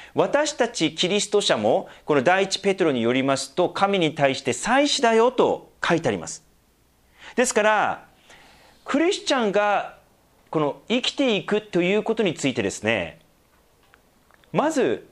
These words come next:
人でなければいけない。いや、私人ですよ。そうなんですね。人でなければいけないんですが、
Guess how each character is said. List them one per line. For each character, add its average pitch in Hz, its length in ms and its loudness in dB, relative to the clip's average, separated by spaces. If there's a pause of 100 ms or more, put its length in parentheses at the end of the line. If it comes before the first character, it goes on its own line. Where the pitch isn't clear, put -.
(1040)
人 - 340 -2
で 320 100 2
な 370 160 0
け 381 120 0
れ 202 80 2
ば 117 120 2
い 101 60 -2
け 117 120 -4
な 98 140 -2
い。 90 40 -6 (1300)
い 95 40 -20
や、 82 80 -20
私 87 280 -10
人 - 180 -10
で 87 80 -6
す 82 100 -12
よ。 - 100 -18
そ 131 140 -4
う - 20 -4
な 85 80 -6
ん - 40 -16
で - 40 -20
す - 80 -20
ね。 85 180 -18
人 - 320 -4
で 214 80 2
な 196 160 0
け 180 100 2
れ 143 60 0
ば 104 120 2
い 92 60 -2
け 123 120 2
な 117 80 2
い 107 60 -2
ん - 20 -10
で 90 80 -8
す - 120 -14
が、 92 380 0